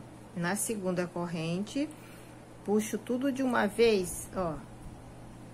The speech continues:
Pera aí, pessoal. Ó, vem aqui. Aqui, ó.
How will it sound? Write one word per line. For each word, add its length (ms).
Pera 220
aí, 140
pessoal. 520
Ó, 200
vem 340
aqui. 760
Aqui, 300
ó. 60